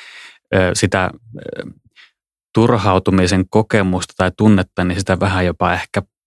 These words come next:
pelätään siinä mielessä, jos ajattelee, että minkälaisessa informaatiotulvassa ja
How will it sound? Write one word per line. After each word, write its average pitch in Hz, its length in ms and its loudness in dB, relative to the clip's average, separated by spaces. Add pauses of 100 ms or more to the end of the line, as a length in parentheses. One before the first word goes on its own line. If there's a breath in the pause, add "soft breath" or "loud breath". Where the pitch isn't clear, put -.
(120)
pelätään 90 760 0
siinä 98 280 2
mielessä, 90 360 -4
jos 98 120 -6
ajattelee, 95 560 -2
että - 240 -6
minkälaisessa 90 1000 0 (1080 loud breath)
informaatiotulvassa 98 1120 2
ja 90 160 0